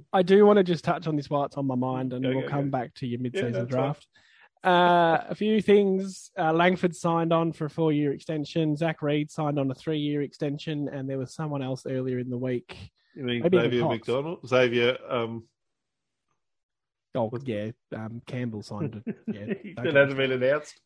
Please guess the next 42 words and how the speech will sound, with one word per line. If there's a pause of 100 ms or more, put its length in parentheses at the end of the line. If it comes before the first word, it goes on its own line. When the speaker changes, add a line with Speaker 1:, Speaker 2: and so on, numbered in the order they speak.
(120)
Speaker 1:
Didn't (840)
Perko,
Perko
signed
a
two-year
deal,
Speaker 2:
Yeah. (380)
Speaker 1:
I
think,
as
well.
So
really
good
signs
for
the
club (180)
there. (600)
Speaker 2:
Oh,
well,
I
guess
w-,
was
Lang-, (360)
Langford
signing
for
four
years
means
we
should
get
about (640)
twenty-five
games
out
of
him.